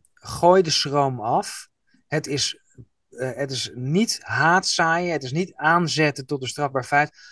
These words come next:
als je oproept tot een tribunaal. Een tribunaal is een heel legitiem rechtsmiddel. En ik denk dat het ook het enige passende middel is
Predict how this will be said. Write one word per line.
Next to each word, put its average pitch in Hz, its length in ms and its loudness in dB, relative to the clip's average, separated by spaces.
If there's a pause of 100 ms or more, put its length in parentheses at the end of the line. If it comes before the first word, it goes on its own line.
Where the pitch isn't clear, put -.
(180)
als 180 280 0
je - 160 -4
oproept 156 540 -2
tot 151 180 -2
een 131 100 -6
tribunaal. 127 640 -2
Een 117 100 -14
tribunaal 156 500 0
is 139 100 -2
een 131 60 -6
heel 175 380 6
legitiem 170 640 2
rechtsmiddel. 165 720 -2 (260)
En 160 100 -6
ik 151 80 -4
denk 175 160 0
dat 156 80 -6
het 151 120 -10
ook 147 140 -4
het - 180 -10
enige 208 480 4
passende 156 480 2
middel 170 380 2
is 147 340 -2